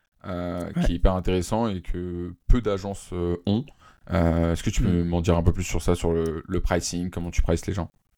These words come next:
Speaker 2: Ouais, ouais. Bah, du, du coup, en fait, faut, faut, faut remonter à un truc, tu vois, c'est que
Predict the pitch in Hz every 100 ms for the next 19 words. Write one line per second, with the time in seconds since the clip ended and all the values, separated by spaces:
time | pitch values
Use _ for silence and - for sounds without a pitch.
0 | _ _ - 123 - _ _ _ 120 -
1 | _ - - - 127 123 135 135 117 170
2 | 143 139 120 107 107 107 107 - - 110
3 | 107 - 110 110 120 127 104 - 127 -
4 | 110 - -